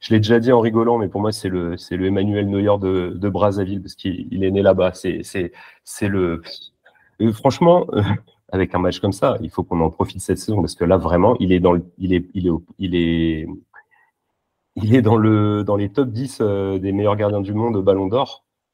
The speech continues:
Enfin, on s'en rend pas compte, en fait. On s'en rend vraiment pas compte, mais c'est, il est dans les dix meilleurs gardiens du monde et je pense qu'il est pas dixième. Et je pense que là, dans la hiérarchie de l'équipe de France, si Maignan, il continue à être fragile.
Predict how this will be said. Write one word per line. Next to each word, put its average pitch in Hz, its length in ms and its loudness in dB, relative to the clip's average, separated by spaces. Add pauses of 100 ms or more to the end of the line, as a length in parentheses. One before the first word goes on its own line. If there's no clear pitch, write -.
(760)
Enfin, 87 220 -4 (320)
on 98 80 -10
s'en - 200 -12
rend 107 160 0
pas 95 160 -2
compte, 104 260 -4
en 87 80 2
fait. 90 200 -6 (520)
On 110 100 0
s'en 107 160 0
rend 101 180 4
vraiment 110 300 2
pas 113 180 2
compte, 117 260 -4
mais 101 180 -2
c'est, 107 220 -8
il 107 120 -2
est 107 60 2
dans 104 120 0
les 101 140 -2
dix 98 160 -6
meilleurs 104 220 2
gardiens 98 240 0
du 101 80 -4
monde 117 200 0
et 92 60 -2
je - 80 -8
pense 110 160 -4
qu'il 95 160 -4
est 95 40 -2
pas 98 160 0
dixième. 104 500 -2
Et 90 340 0
je - 100 -8
pense 110 220 -2
que 101 100 -4
là, 104 240 2
dans 90 120 0
la 87 100 0
hiérarchie 92 420 -2
de 98 60 -8
l'équipe 95 240 -12
de 95 120 -4
France, - 360 -10 (680)
si - 200 -6
Maignan, 104 320 4
il 104 80 0
continue 104 360 -6
à 101 40 -2
être 98 80 -6
fragile. 101 480 -2